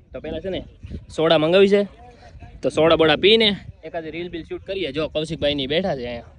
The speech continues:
તો મિત્રો સોડા બોડા પીને ચલો રીલ શૂટ કરીએ હવે. મિત્રો આમ લોકેશન જોવો તમે.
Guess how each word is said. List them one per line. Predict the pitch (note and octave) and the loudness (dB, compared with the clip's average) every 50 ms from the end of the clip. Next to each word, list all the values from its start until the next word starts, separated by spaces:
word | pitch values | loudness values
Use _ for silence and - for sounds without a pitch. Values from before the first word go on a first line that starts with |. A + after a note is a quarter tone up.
| - - - - - B3+ C4 C#4+ C4 G#3 F#3 - - - - C4+ - - - - - A#3+ A3 A3 G3 - - - G3+ G3 - - - - - - - - B3+ B3+ A#3+ - - A3+ - - - - - - - - - - - - - - - - F#4 _ _ - - - - - - - C4 A#3+ - - - - _ | -20 -20 -20 -20 -20 -20 -20 -20 -20 -20 -20 -20 -20 -20 -20 -20 -20 -20 -18 -16 -16 -14 -14 -16 -18 -18 -20 -20 -20 -20 -20 -20 -20 -20 -20 -20 -20 -20 -20 -20 -20 -20 -20 -20 -20 -20 -20 -20 -20 -20 -20 -20 -18 -16 -18 -18 -18 -20 -20 -20 -20 _ _ -20 -20 -20 -20 -20 -20 -20 -20 -20 -20 -20 -20 -20 _
તો | - | -16
મિત્રો | C#3 D3 D3+ D#3 C#3+ | -16 -14 -12 -12 -10
સોડા | - D3+ D#3+ E3 D#3+ | -8 -6 -4 -4 -4
બોડા | D#3+ E3 D#3 C#3+ | -4 -4 -6 -6
પીને | E3+ G3 A3 A#3 A3 G#3 - _ _ - - - | -6 -6 -6 -6 -8 -8 -10 _ _ -20 -14 -10
ચલો | E3+ F3 E3 | -8 -8 -6
રીલ | D3+ E3 E3 - | -6 -8 -10 -10
શૂટ | - D#3+ - - | -10 -12 -10 -10
કરીએ | D#3+ D#3 D3 C3 B2 | -10 -10 -8 -10 -12
હવે. | A#2+ A2+ - | -12 -14 -14
મિત્રો | - - - C#3+ | -12 -4 -2 -2
આમ | C#3 B2+ | 0 2
લોકેશન | B2 C#3 D3+ D3 - F3+ E3+ F3 D#3 C#3 | 4 4 4 4 2 -2 -2 -4 -6 -4
જોવો | C3+ B2+ A#2+ A2+ | -4 -4 -6 -6
તમે. | B2 A#2 A2+ A2 | -8 -12 -14 -16